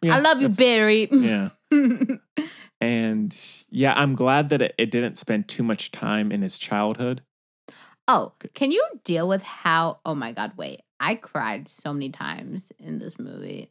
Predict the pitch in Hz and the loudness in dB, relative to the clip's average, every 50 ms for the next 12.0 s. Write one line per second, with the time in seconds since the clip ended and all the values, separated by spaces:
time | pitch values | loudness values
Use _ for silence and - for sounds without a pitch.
0 | _ - - - - - - - - - - - - - 196 180 208 202 196 185 | _ -12 -10 -10 -10 -10 -12 -12 -12 -12 -12 -12 -12 -10 -8 -4 -2 -2 -2 -2
1 | - - - 190 180 175 180 185 190 196 196 185 190 180 175 - 160 156 151 151 | -4 -4 -6 -6 -4 -2 -2 0 0 0 -2 -2 -4 -4 -4 -4 -6 -6 -4 -4
2 | 139 127 127 139 151 - 143 143 - - 143 139 139 143 147 151 170 170 175 160 | -4 -4 -4 -6 -6 -8 -10 -8 -4 -2 -2 0 0 -2 -2 -4 -4 -4 -4 -4
3 | 156 156 156 156 160 175 - _ _ _ _ _ _ _ - 147 143 143 147 147 | -4 -4 -4 -6 -8 -10 -14 _ _ _ _ _ _ _ -4 -4 -4 -4 -4 -6
4 | 156 139 135 127 123 127 113 98 - _ _ 151 147 139 135 117 - - _ _ | -6 -4 -2 -2 0 0 -2 -4 -6 _ _ -6 -6 -4 -4 -6 -8 -12 _ _
5 | _ _ - 202 180 147 143 147 - - - - 160 151 143 139 143 147 143 - | _ _ -16 -10 -8 -8 -8 -8 -10 -10 -6 -4 -4 -2 -2 -2 -4 -4 -6 -10
6 | - _ _ _ _ _ _ - 151 147 156 151 170 160 156 160 165 - 151 151 | -14 _ _ _ _ _ _ -6 -4 -4 -4 -4 -4 -6 -6 -6 -6 -6 -6 -6
7 | - 156 147 147 143 139 135 135 147 147 - 160 151 - - 151 143 143 151 147 | -6 -8 -8 -6 -6 -4 -4 -4 -6 -6 -8 -10 -10 -8 -6 -4 -4 -4 -4 -6
8 | - - 160 143 131 - - 151 - 123 123 143 151 151 160 139 147 147 - - | -8 -8 -6 -6 -6 -6 -8 -10 -8 -8 -8 -6 -6 -4 -4 -4 -6 -6 -8 -8
9 | 135 117 131 151 156 165 165 - 113 110 107 113 135 123 - - - - _ _ | -6 -6 -6 -6 -6 -4 -2 0 2 4 4 4 2 0 -2 -6 -12 -20 _ _
10 | _ - 151 147 147 135 135 117 - - - - 185 - _ - - - - 185 | _ -14 -12 -12 -12 -8 -8 -8 -8 -8 -8 -12 -14 -16 _ -16 -12 -6 -4 -4
11 | 180 165 143 139 - - - - _ _ _ - 160 143 127 107 95 95 - - | -2 -2 0 0 0 -2 -2 -6 _ _ _ -6 -4 -2 0 0 0 -2 -4 -6